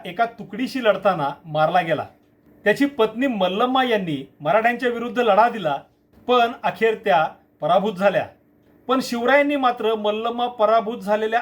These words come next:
असूनही मोठ्या मनाने मल्लम्मांना माफ करून त्यांचा प्रदेश त्यांना परत दिला. या घटनेचे स्मरण म्हणून, शिवरायांच्या बद्दलची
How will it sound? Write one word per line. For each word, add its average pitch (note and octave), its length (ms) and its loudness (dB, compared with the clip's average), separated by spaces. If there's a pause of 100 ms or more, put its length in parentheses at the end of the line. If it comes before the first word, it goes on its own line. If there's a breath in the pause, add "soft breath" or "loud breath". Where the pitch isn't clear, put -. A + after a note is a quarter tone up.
असूनही A3 600 -4 (480)
मोठ्या G#3 380 2
मनाने A3+ 380 -2
मल्लम्मांना G3+ 600 0
माफ F#3 400 0
करून D#3 280 -6 (440)
त्यांचा F#3+ 260 4
प्रदेश G#3+ 420 -2
त्यांना G3 240 0
परत G#3 320 -2
दिला. F#3+ 240 -2 (540)
या A3 320 2
घटनेचे C4 500 -2
स्मरण F#3+ 420 -2
म्हणून, E3 400 -6 (480)
शिवरायांच्या B3+ 560 2
बद्दलची A3 600 -4